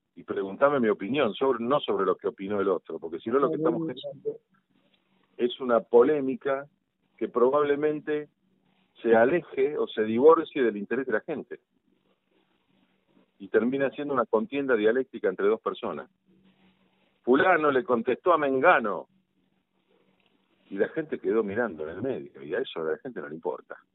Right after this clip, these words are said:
Speaker 1: Lo que le importa es que le describa los hechos y que le ayudes a resolver los problemas, básicamente. Que se
Speaker 2: Muy bien.
Speaker 1: resuelvan los problemas.
Speaker 2: Eh, ha-, has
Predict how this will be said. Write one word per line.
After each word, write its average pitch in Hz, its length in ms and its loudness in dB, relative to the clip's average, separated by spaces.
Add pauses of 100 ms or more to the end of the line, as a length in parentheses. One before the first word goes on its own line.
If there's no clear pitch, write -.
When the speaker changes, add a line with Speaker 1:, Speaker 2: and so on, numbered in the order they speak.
(280)
Speaker 1:
Lo 82 100 -12
que 90 60 -10
le 92 60 -8
importa 135 280 -4
es - 60 -12
que 90 80 -8
le 87 80 -4
describa 113 360 -2
los 87 160 -2
hechos 143 320 -6 (360)
y - 20 -20
que 104 160 -8
le 101 80 0
ayudes 120 340 0
a 101 200 4 (160)
resolver 107 400 -6
los 123 100 -2
problemas, 76 480 -10 (1120)
básicamente. 76 720 -10 (520)
Que - 80 -10
se - 40 -6
Speaker 2:
Muy 202 120 -2
bien. 196 120 -2
Speaker 1:
resuelvan 151 240 0 (360)
los 185 120 -20
problemas. - 280 -4 (380)
Speaker 2:
Eh, 190 260 4
ha-, 220 160 6 (180)
has 226 40 8